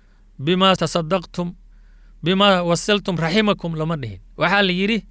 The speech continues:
"سلام عليكم بما صبرتم," aa la yidhi.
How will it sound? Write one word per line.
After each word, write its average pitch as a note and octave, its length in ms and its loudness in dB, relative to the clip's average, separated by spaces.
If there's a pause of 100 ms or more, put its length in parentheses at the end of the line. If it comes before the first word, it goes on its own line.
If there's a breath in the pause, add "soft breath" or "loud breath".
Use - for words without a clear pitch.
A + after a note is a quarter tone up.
(580)
"سلام F3+ 420 0 (120)
عليكم E3+ 480 0
بما E3 300 -2
صبرتم," E3 760 -2
aa C3 80 -6
la G#2 100 -10
yidhi. F2+ 180 -20